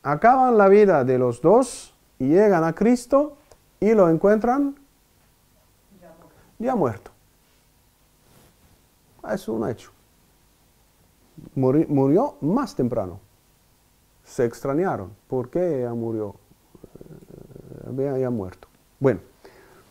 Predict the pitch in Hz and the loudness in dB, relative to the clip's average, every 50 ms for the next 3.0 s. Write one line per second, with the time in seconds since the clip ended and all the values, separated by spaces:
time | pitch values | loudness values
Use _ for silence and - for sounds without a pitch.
0 | _ _ _ _ _ _ _ _ _ _ _ _ _ _ _ _ _ - 170 170 | _ _ _ _ _ _ _ _ _ _ _ _ _ _ _ _ _ -4 -2 0
1 | 175 165 147 139 135 127 165 175 180 180 151 139 147 165 175 165 151 143 - 151 | 0 0 0 -2 -4 -2 -2 -2 -2 0 -2 0 0 0 0 0 -2 -2 -4 -4
2 | 151 143 135 143 165 185 180 - - - 208 208 - 143 147 160 175 - - | -4 -4 -4 -4 -4 -4 -6 -6 -8 -8 -8 -6 -4 -2 0 0 -2 -2 -6